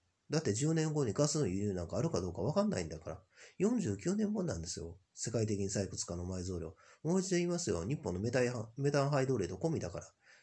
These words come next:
輸入止まったら、日本の、のメタンハイドレートなんか数パーセントしかガスとして出回らないんだから。無理じゃない。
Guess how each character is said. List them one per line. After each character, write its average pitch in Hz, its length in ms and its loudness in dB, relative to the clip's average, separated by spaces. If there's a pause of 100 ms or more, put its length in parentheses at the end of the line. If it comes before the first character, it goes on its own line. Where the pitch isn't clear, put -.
(120)
輸 139 160 2
入 165 160 4
止 220 140 0
ま 135 100 0
っ 113 60 -4
た 90 100 0
ら、 92 280 0 (460)
日 185 220 2
本 101 140 2
の、 92 80 -2 (380)
の 107 360 0 (880)
メ 156 100 2
タ 175 100 6
ン 175 80 4
ハ 175 140 4
イ - 20 2
ド 143 120 2
レ 110 80 4
ー - 20 4
ト 92 100 -4
な 87 60 0
ん 85 60 -2
か 95 80 -4
数 151 200 0
パ 175 120 4
ー 185 60 6
セ 190 120 2
ン 156 60 2
ト 90 100 -2
し - 120 -6
か 82 280 -6 (320)
ガ 147 120 4
ス - 100 -2
と - 60 -2
し - 120 -4
て - 100 -6 (100)
出 123 180 0
回 180 200 4
ら 175 80 0
な 160 120 -2
い 82 40 -4
ん - 20 -6
だ 82 100 -8
か - 100 -12
ら。 - 120 -18 (520)
無 190 160 2
理 208 100 6
じ 110 80 2
ゃ 90 60 0
な 78 80 -4
い。 82 120 -16